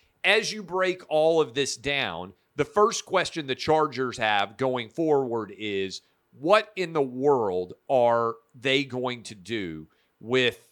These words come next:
this, uh, with this whole situation in general? As it pertains to, uh, to this situation with failure on every turn,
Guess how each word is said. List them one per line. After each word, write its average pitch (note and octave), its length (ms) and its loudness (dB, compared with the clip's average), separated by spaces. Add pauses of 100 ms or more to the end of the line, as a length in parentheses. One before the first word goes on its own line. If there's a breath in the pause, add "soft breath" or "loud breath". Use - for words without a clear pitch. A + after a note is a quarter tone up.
this, A#2+ 560 -4 (120)
uh, G2+ 380 0 (520)
with D#3 240 -6
this D#3 160 -4
whole F3 240 -4
situation A#2 760 -6
in G#2 260 -12
general? F2+ 580 -6 (420 soft breath)
As D3 260 4
it - 140 -2
pertains A2 880 -6
to, A2 500 0 (300)
uh, G2 420 2 (140)
to G#2+ 460 -6 (140)
this A2+ 440 -4 (180)
situation G#2+ 880 -6 (280)
with A2+ 420 -6 (520)
failure B2 600 0 (500)
on C3 340 0 (220)
every D#3+ 380 0
turn, G2 520 -6